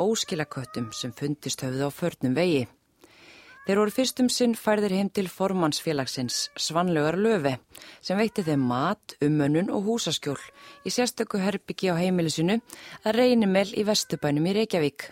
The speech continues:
Reynt var að koma köttunum til síns heima, en ef það gekk ekki, þá reyndi hún að finna heimili fyrir þá eða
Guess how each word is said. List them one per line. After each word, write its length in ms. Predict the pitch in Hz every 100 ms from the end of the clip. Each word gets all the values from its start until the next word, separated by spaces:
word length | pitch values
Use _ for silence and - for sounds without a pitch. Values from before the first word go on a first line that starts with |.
| _ _ _ _ - - - - - - - -
Reynt 240 | 214 240
var 140 | 262 247
að 40 | 254
koma 160 | 240
köttunum 480 | - 226 - 202 196
til 160 | 208 185
síns 260 | 208 202 190
heima, 260 | 175 135 117 - - - - - -
en 160 | 143
ef 100 | 156
það 140 | 160 -
gekk 240 | 185 -
ekki, 220 | 165 170 233
þá 100 | - 139
reyndi 260 | 127 123 131
hún 140 | 131
að 40 | 147
finna 180 | 143 127
heimili 400 | 143 151 135 123
fyrir 220 | 131 135
þá 60 | 196 - - - -
eða 180 | - 233